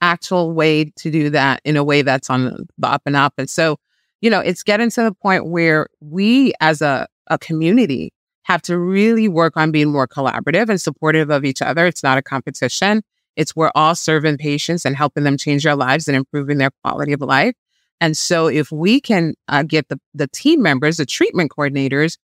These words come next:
trained, working together collaboratively, I think this can make it very doable for both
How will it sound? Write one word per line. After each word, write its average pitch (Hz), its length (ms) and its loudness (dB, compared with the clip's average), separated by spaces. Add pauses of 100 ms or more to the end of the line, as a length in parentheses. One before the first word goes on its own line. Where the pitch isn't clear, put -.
(140)
trained, 208 760 2 (320)
working 247 380 2
together 165 380 0
collaboratively, 139 880 0
I 151 120 2
think 143 260 -2
this 143 200 -2
can 143 240 2
make 143 240 0
it 139 220 0
very 147 500 0 (140)
doable 131 540 0
for 135 180 0
both 127 420 0